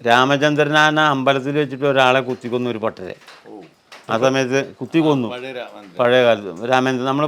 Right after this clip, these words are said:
Speaker 1: പറഞ്ഞ രാമേന്ദ്രൻ.
Speaker 2: ആ, രാമേന്ദ്രൻ കൊന്നിട്ടുണ്ട്.
Speaker 1: ആ, രാമേന്ദ്രൻ ഒരാളെ കൊന്നിട്ടുണ്ട്, ഒരു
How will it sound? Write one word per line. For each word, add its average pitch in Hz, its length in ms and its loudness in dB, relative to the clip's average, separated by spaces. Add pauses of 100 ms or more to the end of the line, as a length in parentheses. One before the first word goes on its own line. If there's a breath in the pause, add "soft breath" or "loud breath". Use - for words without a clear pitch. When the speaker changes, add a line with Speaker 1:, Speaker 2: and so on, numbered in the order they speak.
Speaker 1:
പറഞ്ഞ 147 200 0 (100)
രാമേന്ദ്രൻ. 131 440 -2
Speaker 2:
ആ, 156 100 -8
രാമേന്ദ്രൻ 185 340 -8
കൊന്നിട്ടുണ്ട്. 143 300 -12
Speaker 1:
ആ, 113 100 -4
രാമേന്ദ്രൻ 131 400 -2
ഒരാളെ 135 280 0
കൊന്നിട്ടുണ്ട്, 117 340 -8 (600 soft breath)
ഒരു 117 100 -10